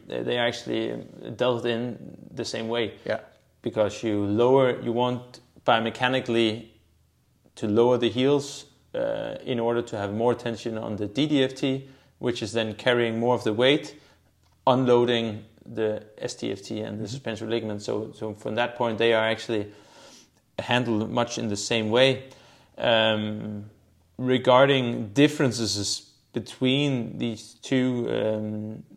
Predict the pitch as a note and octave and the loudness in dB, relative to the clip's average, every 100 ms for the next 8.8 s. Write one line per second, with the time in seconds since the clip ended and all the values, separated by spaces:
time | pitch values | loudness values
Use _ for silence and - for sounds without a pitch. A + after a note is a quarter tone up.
0 | G#3 G#3 _ - _ _ _ _ _ _ | -20 -20 _ -20 _ _ _ _ _ _
1 | - C3+ B2+ B2+ A#2+ A2 A2+ G#2+ C3+ C#3 | -6 0 2 2 0 0 -2 -4 -2 -2
2 | C#3 D3 C#3 - - B2+ B2 A#2 B2+ - | 0 0 -2 -6 -2 0 0 0 -2 -2
3 | B2+ A#2 B2+ E3 D#3+ D3 A2+ G#2 A#2+ G2+ | -2 0 2 4 4 2 -2 -4 -6 0
4 | D3 C#3+ C#3+ A2+ A#2 B2+ B2+ - A2 G#2 | -2 2 0 2 0 0 0 0 0 -2
5 | - - - _ - - D#3+ - B2+ G#2+ | -4 -20 -20 _ -4 8 8 6 0 0
6 | G#2 - A#2+ A2+ A2 A2+ C3 B2 A#2+ A#2 | 0 -2 -2 0 -4 -4 -2 -2 0 2
7 | G#2+ G#2 G#2 G#2 G#2+ G#2+ G#2+ G#2+ G#2 - | 2 2 0 -2 -4 -6 -8 -10 -12 -18
8 | - A#2+ A#2 C3 C3 G#2+ G#2+ - | -14 -6 0 0 2 -2 -6 -12